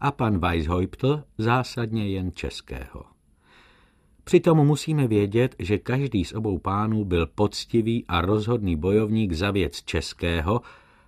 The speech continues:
respektive německého národa v království českém, a tak pociťoval přirozeně ke všemu, co bylo vyjadřováno německy, respektive česky, automaticky nenávist.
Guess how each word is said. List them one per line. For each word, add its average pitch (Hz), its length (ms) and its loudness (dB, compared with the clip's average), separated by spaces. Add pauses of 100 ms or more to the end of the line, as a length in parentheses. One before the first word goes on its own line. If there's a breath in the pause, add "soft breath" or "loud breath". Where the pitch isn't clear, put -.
respektive 120 680 2
německého 98 640 2
národa 101 480 0
v - 80 -12
království 82 680 -2
českém, 78 580 -4 (640 loud breath)
a 135 120 0
tak 165 320 -6
pociťoval 123 640 -2
přirozeně 107 640 0
ke 104 160 -2
všemu, 113 460 -2
co 107 200 -6
bylo 85 260 0
vyjadřováno 82 680 0
německy, 80 840 -4
respektive 82 760 -4
česky, 104 540 -2 (420 soft breath)
automaticky 90 1000 -2
nenávist. 71 800 -6